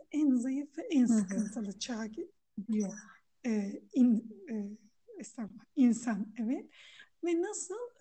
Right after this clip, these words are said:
Speaker 1: ثُمَّ رَدَدْنَاهُ أَسْفَلَ سَافِلِينَ. Nasıl bir kelimeyle Rabbimiz bu, e, ifadeyi belirtiyor?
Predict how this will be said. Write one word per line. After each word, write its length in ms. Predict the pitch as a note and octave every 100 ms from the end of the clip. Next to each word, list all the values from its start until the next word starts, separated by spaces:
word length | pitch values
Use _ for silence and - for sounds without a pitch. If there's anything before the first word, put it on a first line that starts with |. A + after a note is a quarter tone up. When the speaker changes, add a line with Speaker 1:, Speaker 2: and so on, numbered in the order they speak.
| _
Speaker 1:
ثُمَّ 200 | D#4+ D4 B3+ A#3
رَدَدْنَاهُ 560 | A#3+ A#3 G#3+ A3+ D4+ G4+ - A4 _ _
أَسْفَلَ 340 | - - B3 A3+
سَافِلِينَ. 520 | G#3 A#3+ A3 G#3+ A3
Nasıl 280 | E4+ G#4+ F4
bir 180 | E4
kelimeyle 600 | - C#4+ C4+ B3+ A#3+ A#3 A#3 - - - _ A3+
Rabbimiz 600 | A3+ G#3+ A3+ A3+ A3+ G#3
bu, 240 | A3 A3 A3 _ _
e, 100 | A#3+ G#3+
ifadeyi 840 | G#3+ G#3+ A#3 - B3+ A3+ G#3 G#3+ G3+
belirtiyor? 640 | A3 G#3 G#3+ G#3+ C#4 F4+